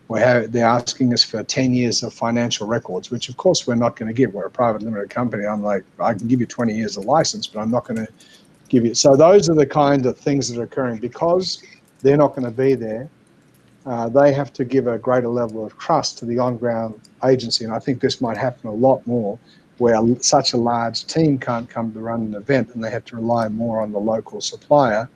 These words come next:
to provide the, like in the old days when you took on an event, you took on the whole event. These days, you know, the, they book the hotel, they book the A V, someone else books this, and you end up doing, it's going back to that old system where it's like, "Okay,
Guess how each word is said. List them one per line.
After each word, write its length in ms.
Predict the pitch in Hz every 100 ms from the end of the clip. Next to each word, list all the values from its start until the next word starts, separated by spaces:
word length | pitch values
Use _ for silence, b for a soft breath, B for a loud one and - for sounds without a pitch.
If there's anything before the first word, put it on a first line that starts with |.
| b b b b
to 120 | 151
provide 840 | 127 135 120 120 139 139 135 127 117 - _ _ _ _
the, 420 | 113 110 107 110 _ _ _ _ _ _ _ _
like 260 | 147 175 185
in 80 | 170
the 100 | 160
old 220 | 202 202
days 320 | 131 113 -
when 260 | 131 127 123
you 100 | 123
took 220 | - -
on 120 | 151
an 80 | 131
event, 260 | 120 131 127
you 60 |
took 320 | 147 160 143
on 80 | 127
the 80 | 120
whole 200 | 127 143
event. 180 | 113 104
These 160 | 131 127
days, 400 | 131 123 120 - b b b -
you 80 | 120
know, 220 | 120 117
the, 180 | 113 110 _ _ 123
they 180 | 131
book 220 | 131 135 -
the 80 |
hotel, 680 | 120 120 117 117 113 113 113 -
they 200 | 120 127
book 200 | 127 120
the 100 | 123
A 180 | 117 113
V, 220 | 107 110
someone 260 | 107 131 123
else 140 | 120
books 240 | 120 120 -
this, 180 | 120 -
and 60 |
you 120 | 120 120
end 100 | 113
up 80 |
doing, 260 | 110 113 117 - 120
it's 180 | 120
going 240 | - 131 143
back 200 | 131 120
to 60 | 120
that 160 | 120 117
old 200 | 123 127
system 360 | - 127 -
where 100 | 120
it's 100 | 117
like, 180 | 123 120
"Okay, 380 | 139 - 127 123